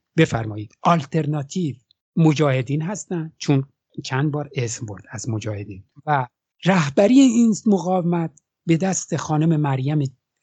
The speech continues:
رجبی هستش، زنی که جهان ازش الهام می‌گیره.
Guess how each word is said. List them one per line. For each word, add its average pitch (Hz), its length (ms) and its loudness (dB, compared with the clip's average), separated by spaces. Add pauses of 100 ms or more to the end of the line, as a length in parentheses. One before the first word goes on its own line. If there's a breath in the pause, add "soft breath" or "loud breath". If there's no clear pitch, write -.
رجبی 139 520 -2
هستش، 165 400 -10
زنی 220 640 4
که - 220 -4
جهان 156 640 -2
ازش 143 360 -6
الهام 113 400 -6
می‌گیره. 101 360 -12